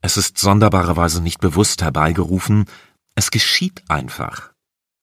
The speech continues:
Vielleicht waren es zu viele Gedanken, die dein Unterbewusstsein zum Anlass genommen hat, dich auf eine Reise zu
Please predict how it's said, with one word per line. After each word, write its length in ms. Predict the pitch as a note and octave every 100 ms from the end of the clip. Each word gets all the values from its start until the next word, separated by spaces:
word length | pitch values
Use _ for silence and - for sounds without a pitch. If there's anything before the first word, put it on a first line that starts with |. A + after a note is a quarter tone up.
| - - - - _ -
Vielleicht 440 | - A#2+ C#3+ -
waren 260 | C3+ C3 B2+
es 180 | - -
zu 220 | - C#3
viele 420 | - - E3 D3
Gedanken, 760 | G2+ D#2 E2+ E2+ - F2 D#2
die 140 | C2+ E2+
dein 220 | F2 E2+
Unterbewusstsein 920 | A#2 A2+ A2 F2+ F#2 - - F#2 F2
zum 240 | - E2+ -
Anlass 440 | G2+ G2+ F#2+ -
genommen 400 | G2 F#2+ G2 F#2
hat, 180 | G2 - - - - -
dich 240 | B2+ -
auf 180 | A#2 -
eine 300 | A#2 A#2+ A2
Reise 540 | A2 A2+ F#2 D2 C2
zu 260 | - -